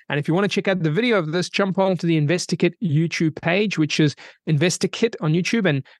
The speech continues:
obviously, like, subscribe would mean a lot. It would help us in creating more videos like this, uh, having more time for myself to spend here to share these insights with you.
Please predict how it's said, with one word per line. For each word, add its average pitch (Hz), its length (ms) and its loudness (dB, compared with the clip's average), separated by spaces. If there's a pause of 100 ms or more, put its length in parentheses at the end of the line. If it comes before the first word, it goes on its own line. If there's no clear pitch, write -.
(140)
obviously, 156 280 2
like, 175 380 0
subscribe 170 560 0
would 139 100 0
mean 165 160 2
a 156 40 2
lot. 180 260 0 (340)
It - 40 0
would 139 100 0
help 160 320 -2
us 160 340 -2
in 151 300 2 (160)
creating 147 320 0
more 190 140 2
videos 170 400 0
like 143 240 -2
this, 143 320 0 (380)
uh, 139 100 2
having 147 300 0
more 160 140 2
time 156 240 0
for 151 120 -2
myself 139 360 0
to 147 80 -2
spend 170 340 0
here 143 200 0
to 135 100 -4
share 170 240 0
these 156 200 0
insights 139 420 -2
with 131 140 0
you. 135 240 2